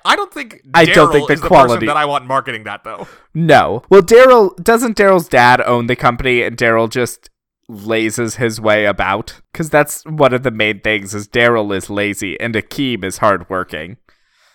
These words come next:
Speaker 2: So Daryl clearly is taking advantage of Lisa and doesn't respect her. But Lisa's dad, Cleo McDowell, loves Daryl because he is rich.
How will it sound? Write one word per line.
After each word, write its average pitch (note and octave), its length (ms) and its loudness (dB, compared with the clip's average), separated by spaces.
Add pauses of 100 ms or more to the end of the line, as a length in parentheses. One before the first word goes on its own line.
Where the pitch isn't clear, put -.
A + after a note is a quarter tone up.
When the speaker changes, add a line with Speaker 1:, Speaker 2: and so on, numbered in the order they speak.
(320)
Speaker 2:
So F#3+ 200 4
Daryl G3 640 6
clearly F#3 440 4
is D#3+ 100 0
taking C#3 380 -4
advantage B2 440 2
of A#2+ 140 -2
Lisa A#2 480 2
and G#2+ 80 -4
doesn't G#2+ 320 0
respect G2 460 -4
her. F#2 340 -2
But D#3 300 6 (120)
Lisa's E3 400 -2
dad, C#3+ 340 4
Cleo D#3 560 4
McDowell, B2 720 2
loves C3+ 300 4
Daryl A#2+ 400 2
because A#2+ 420 -4
he A2 180 -4
is F#2 180 -6
rich. - 460 -12